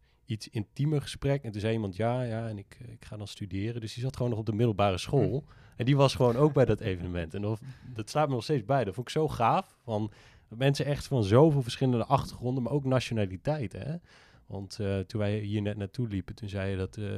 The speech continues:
Speaker 1: dat er volgens mij meer, meer dan dertig nationaliteiten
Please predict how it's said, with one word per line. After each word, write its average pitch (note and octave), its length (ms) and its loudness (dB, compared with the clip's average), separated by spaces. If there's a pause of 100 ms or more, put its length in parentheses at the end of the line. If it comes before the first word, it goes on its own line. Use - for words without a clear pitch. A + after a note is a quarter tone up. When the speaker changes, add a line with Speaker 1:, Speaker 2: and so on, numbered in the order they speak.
(140)
Speaker 1:
dat G#2 260 -14
er G#2+ 80 -8 (200)
volgens G#2+ 240 -10
mij G#2+ 100 -6
meer, G#2 280 -4
meer G#2+ 160 0
dan G2+ 160 -2
dertig A2 300 2
nationaliteiten G#2 1040 -2